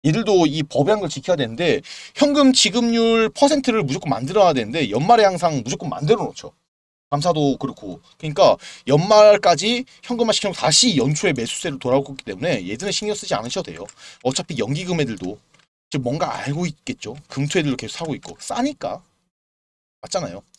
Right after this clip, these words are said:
아무튼 간에 그렇게 어려운 거 없다. 제가 목표가, 손절가 다 말씀드렸어요. 그런데 또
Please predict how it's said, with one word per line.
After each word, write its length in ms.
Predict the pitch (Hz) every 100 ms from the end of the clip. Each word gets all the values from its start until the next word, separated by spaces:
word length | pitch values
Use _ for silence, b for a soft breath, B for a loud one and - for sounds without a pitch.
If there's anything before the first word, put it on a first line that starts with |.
| B B B
아무튼 240 | - 233 233
간에 200 | 226 220
그렇게 240 | - -
어려운 320 | 110 131 240
거 80 | 240
없다. 300 | - 123 135
제가 180 | 135 127
목표가, 420 | 123 151 254 214
손절가 460 | 202 208 196 160 120 B B _
다 140 | - 120
말씀드렸어요. 680 | 151 143 98 87 - - _ _ _ b b
그런데 560 | 247 254 233 220 143 110
또 600 | 190 185 180 175 156 -